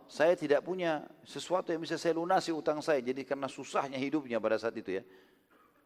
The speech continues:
Maka Nabi sallallahu alaihi wasallam mengatakan, "Lunasi walaupun kamu harus menjual bajumu." Maka dia pun akhirnya menjual bajunya dan betul-betul dia melunasi utangnya. Dalam riwayatnya dikatakan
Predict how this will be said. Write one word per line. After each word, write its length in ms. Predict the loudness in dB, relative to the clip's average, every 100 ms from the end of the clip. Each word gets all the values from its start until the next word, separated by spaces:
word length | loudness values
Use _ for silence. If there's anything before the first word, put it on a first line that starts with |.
| _ 0
Maka 420 | 4 4 4 0 -10 -20 _ -2
Nabi 240 | 0 2
sallallahu 160 | 0 2
alaihi 60 |
wasallam 140 | 2 2
mengatakan, 360 | 0 2 0 0
"Lunasi 640 | -2 2 2 0 -6 -8
walaupun 480 | -2 2 2 0 -2
kamu 180 | -2 0
harus 300 | 0 0 -2
menjual 480 | -8 -8 2 2 6
bajumu." 460 | 4 4 -4 -4 -12 -18 _ _ _ _ _ _ _ _ _ _ _ _ _ _ _ -2
Maka 160 | 0
dia 240 | 2 2 0
pun 160 | 0
akhirnya 240 | -2 -2 -4
menjual 320 | -2 2 4
bajunya 560 | 4 2 -2 -2 -2 -6 -20 -20 _
dan 400 | _ 4 4 -4 -8
betul-betul 480 | -6 -4 -6 -4 -4
dia 160 | 0 0
melunasi 640 | 0 -2 -2 -2 -6 -8 -14 _ _ -12
utangnya. 480 | -6 -6 -6 -12 -16 _ _ _ _ _
Dalam 240 | _ 4 4
riwayatnya 400 | 2 -2 0 -2
dikatakan 400 | 0 0 0